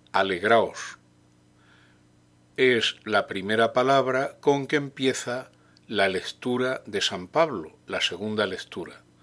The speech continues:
Alegraos en el Señor. Pero es un término que está debajo de todo el mensaje del domingo.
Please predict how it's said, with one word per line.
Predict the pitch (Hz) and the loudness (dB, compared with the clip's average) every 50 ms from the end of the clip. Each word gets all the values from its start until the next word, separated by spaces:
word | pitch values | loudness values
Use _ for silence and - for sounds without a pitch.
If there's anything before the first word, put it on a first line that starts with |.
| _ _ _ _ _ _ _ - - | _ _ _ _ _ _ _ -2 0
Alegraos | 104 95 92 90 87 92 104 120 131 139 156 165 156 - - - | 0 2 2 0 -4 -2 0 2 2 2 2 0 -2 -6 -14 -6
en | - 104 92 90 | -6 -6 -6 -6
el | 87 80 | -8 -8
Señor. | - - - 78 78 82 82 78 - - _ _ _ _ _ _ _ _ _ _ _ _ _ _ _ _ _ _ - - - - - - - - _ _ _ _ _ _ _ _ _ _ _ _ _ _ | -8 -8 -8 -12 -14 -14 -16 -16 -18 -20 _ _ _ _ _ _ _ _ _ _ _ _ _ _ _ _ _ _ -20 -20 -20 -20 -20 -20 -20 -20 _ _ _ _ _ _ _ _ _ _ _ _ _ _
Pero | - 131 135 165 180 | 2 4 4 4 4
es | 185 | 2
un | 202 190 | 0 0
término | - 190 180 175 180 180 170 170 156 131 | 2 2 2 2 0 -2 -2 -2 -2 -2
que | 113 | -4
está | - - - - 160 | -6 -2 2 4 4
debajo | 160 151 135 143 156 156 - - - 170 - - - _ _ _ _ _ _ _ _ _ _ _ _ - | 6 6 6 6 4 2 2 -4 -4 -6 -6 -6 -12 _ _ _ _ _ _ _ _ _ _ _ _ -12
de | 139 110 113 110 110 | -2 2 4 4 4
todo | - - - 156 170 175 175 175 170 - - - | 2 4 6 6 6 6 4 2 0 -2 -2 -2
el | 117 104 98 | -2 -2 0
mensaje | 95 95 92 90 - - 127 117 113 - - - 110 110 113 - - | -2 -4 -4 -2 0 4 4 4 2 2 -4 -4 -4 -6 -6 -8 -10
del | 104 104 101 95 92 | -2 -2 -2 -2 -2
domingo. | 95 92 87 95 95 87 82 80 - - - _ | -6 -6 -6 -6 -8 -8 -10 -14 -18 -20 -20 _